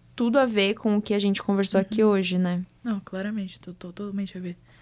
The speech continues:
Speaker 2: Que é o que eu também tava falando, tipo, quando a gente é criança, a gente só tava pensando em emagrecer.
Speaker 1: É.
Speaker 2: Então, é realmente, é, é, claramente, a dieta é realmente um jeito pra você obe-,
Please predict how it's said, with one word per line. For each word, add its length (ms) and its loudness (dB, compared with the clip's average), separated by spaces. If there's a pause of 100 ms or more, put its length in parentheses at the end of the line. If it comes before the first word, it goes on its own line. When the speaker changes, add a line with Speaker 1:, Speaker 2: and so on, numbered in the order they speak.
(320)
Speaker 2:
Que 100 -6
é 20 2
o 40 0
que 60 -4
eu 40 -8
também 160 -2
tava 180 -2
falando, 300 -4
tipo, 200 -10
quando 180 -6
a 20 -4
gente 160 -8
é 20 -12
criança, 340 -4
a 40 -2
gente 120 -4
só 140 -6
tava 240 -6
pensando 400 -4
em 40 2
emagrecer. 520 -2 (100)
Speaker 1:
É. 200 0 (320)
Speaker 2:
Então, 440 0
é 60 0
realmente, 460 -4
é, 240 -4 (720)
é, 180 0
claramente, 540 -2
a 180 -2
dieta 300 -2
é 40 0
realmente 320 -2
um 40 -4
jeito 200 -4
pra 140 -4
você 240 -8
obe-, 260 -2